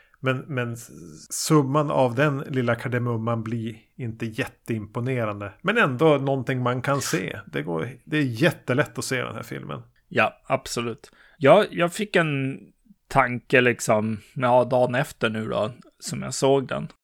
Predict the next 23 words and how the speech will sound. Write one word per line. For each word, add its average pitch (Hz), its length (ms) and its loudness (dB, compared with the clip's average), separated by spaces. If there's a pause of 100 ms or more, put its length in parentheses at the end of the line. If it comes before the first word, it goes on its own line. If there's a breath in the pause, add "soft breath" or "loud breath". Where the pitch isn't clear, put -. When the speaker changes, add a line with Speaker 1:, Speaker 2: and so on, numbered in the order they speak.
(380)
Speaker 2:
Och - 440 -2
med 123 160 -2
tanke 117 360 0
på 117 240 2
The, 113 460 0
the 113 200 0
Car 113 500 2
och 110 280 -2 (260)
The 123 100 4
Hearse. 117 720 -2 (140)
Vad 165 300 8
är 185 140 6
Christine? 156 720 -2 (680 soft breath)
Speaker 1:
The 120 60 4
Speaker 2:
Är 127 220 10
det 165 80 6
bara 175 160 8
en, 160 240 2 (140)
är 160 160 10
det 170 80 4
en 165 140 4
levande 156 420 6
bil? 202 400 2